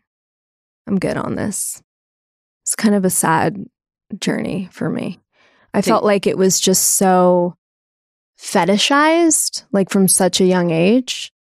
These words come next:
Speaker 1: And, like, it would, just didn't become about drums. I don't know. Growing up, I was, like, girl drummer. So that's
Speaker 2: Mm-hmm.
Speaker 1: always, like, how people saw me.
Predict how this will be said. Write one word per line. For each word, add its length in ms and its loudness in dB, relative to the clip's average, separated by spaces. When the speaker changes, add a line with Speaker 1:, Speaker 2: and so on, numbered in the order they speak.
Speaker 1:
And, 200 4
like, 300 2
it 100 2
would, 160 0
just 220 -2
didn't 220 2
become 360 0
about 300 0
drums. 520 -2
I 80 -2
don't 120 0
know. 240 -2
Growing 280 0
up, 140 -2
I 80 0
was, 200 -2
like, 160 -6
girl 180 0
drummer. 440 -4
So 180 -2
that's 240 -2
Speaker 2:
Mm-hmm. 80 -2
Speaker 1:
always, 260 -2
like, 200 -4
how 120 -8
people 300 -10
saw 180 -6
me. 200 -10